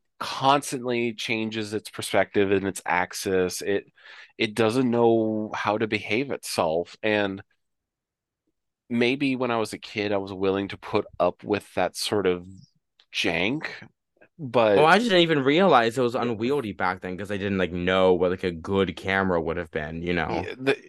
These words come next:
Speaker 1: like, I think legitimately the worst, for me, the worst instance of this is Skydeck, the level Skydeck. It is
Speaker 2: Oh my God, it's
Speaker 1: atrocious.
Speaker 2: so bad. <laughs> Oh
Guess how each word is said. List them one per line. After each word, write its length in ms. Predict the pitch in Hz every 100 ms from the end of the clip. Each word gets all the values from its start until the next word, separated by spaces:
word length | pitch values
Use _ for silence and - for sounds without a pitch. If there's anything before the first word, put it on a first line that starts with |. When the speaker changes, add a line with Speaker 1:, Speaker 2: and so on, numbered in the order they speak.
| - -
Speaker 1:
like, 280 | 120 107 - -
I 140 | 113
think 320 | - 123 117
legitimately 720 | 117 104 101 101 104 95 101 98
the 100 | 95
worst, 720 | 95 98 190 - - - - _ _ -
for 220 | - 117
me, 260 | 104 101
the 140 | 107 110
worst 640 | 98 101 101 98 - - - _ _ -
instance 580 | 98 92 - 95 -
of 180 | 95 90
this 220 | 92 90 -
is 200 | 95 87
Skydeck, 760 | - - 82 87 95 95 - - - _ -
the 160 | 101
level 280 | 92 92 95
Skydeck. 480 | 90 - 87 87 92
It 140 | - 101
is 200 | 98 92 - -
Speaker 2:
Oh 320 | 135 151 156
my 160 | 156 135
God, 360 | 127 135 127
it's 120 | 127 120
Speaker 1:
atrocious. 220 | 107 90 - - -
Speaker 2:
so 680 | 143 127 127 120 123 120 110
bad. 760 | 120 104 101 98 95 98 147 -
<laughs> 40 |
Oh 260 | 196 190